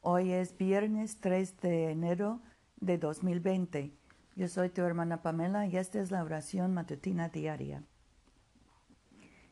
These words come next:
He aquí el tabernáculo de Dios con los hombres,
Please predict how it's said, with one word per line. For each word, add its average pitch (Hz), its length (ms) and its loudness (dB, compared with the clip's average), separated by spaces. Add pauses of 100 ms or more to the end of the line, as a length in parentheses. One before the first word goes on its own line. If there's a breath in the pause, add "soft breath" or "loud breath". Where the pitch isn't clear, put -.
(100 loud breath)
He 202 140 4
aquí 214 320 2
el 202 180 2
tabernáculo 180 720 2
de 175 140 2
Dios 180 280 0
con 165 140 -2
los 151 200 -2
hombres, 156 520 -2